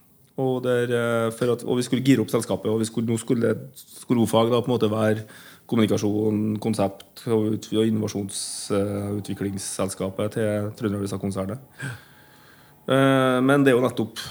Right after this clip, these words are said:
hele grunnen til at det var spennende, er jo grunnen til at det skulle ha holdt, holdt seg unna. Så det var en sånn f-, su-, feilvurdering, altså. Som en, eh, blir så, blir så kåt, og blir så interessert, og blir så lyst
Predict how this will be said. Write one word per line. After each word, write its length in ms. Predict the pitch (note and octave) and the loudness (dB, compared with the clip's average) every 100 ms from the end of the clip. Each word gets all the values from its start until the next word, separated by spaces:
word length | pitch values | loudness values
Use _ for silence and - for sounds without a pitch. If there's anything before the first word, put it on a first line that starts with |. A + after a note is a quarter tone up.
| - | 0
hele 180 | B2+ A2+ | 2 4
grunnen 160 | A2+ A#2 | 4 2
til 80 | A#2 | 0
at 20 | |
det 80 | A#2+ | 4
var 160 | A2+ C#3 | 6 4
spennende, 320 | - C3+ A#2+ C3+ - - | 4 2 2 0 -10 -4
er 140 | C#3 A2+ | 4 4
jo 80 | |
grunnen 240 | A2+ A2+ A2+ | 4 0 0
til 80 | A#2+ | 0
at 100 | A2 | -2
det 80 | A2+ | -4
skulle 720 | - - C3+ C3+ B2 A2 A#2+ | -4 2 4 4 2 4 2
ha 380 | C3+ - - B2+ | 0 -8 0 2
holdt, 160 | B2 G2+ B2 C3 | 2 2 0 0
holdt 160 | A#2 B2+ | -2 0
seg 80 | B2+ | -2
unna. 140 | C3 - - - | -4 -10 -20 -10
Så 80 | - | -4
det 220 | B2 C#3 D3+ | 4 6 8
var 220 | B2+ A2+ | 6 4
en 80 | B2 | 0
sånn 80 | A2+ | -6
f-, 240 | - - | -8 -12
su-, 400 | - - B2 - - - - | -12 -12 -12 -12 -16 -20 -20
feilvurdering, 880 | - B2 C#3 B2+ F#2+ G2 G2 G2 A#2 | -4 0 2 2 0 -2 -2 -2 -2
altså. 160 | - - - - - - - | -4 -10 -20 -20 -20 -20 -10
Som 140 | - B2 A2+ | -2 2 4
en, 140 | A2 | 4
eh, 300 | A2 G#2+ G#2+ G#2+ | 4 4 2 2
blir 160 | G#2+ A2+ | 4 2
så, 160 | A2+ - | 2 0
blir 300 | A#2 A2+ A#2+ | 2 2 2
så 140 | - | 0
kåt, 300 | A2+ A#2+ A#2 A#2 | 4 4 4 2
og 60 | |
blir 140 | A2 A#2 | -2 -2
så 220 | A#2 A#2 | -2 -2
interessert, 640 | A#2 G#2 F#2+ - G#2 G2+ A2+ | -2 -4 -8 -2 0 2 0
og 60 | A2 | 2
blir 80 | |
så 220 | A2 - A2+ | 0 2 0
lyst 220 | A2 - | 0 -4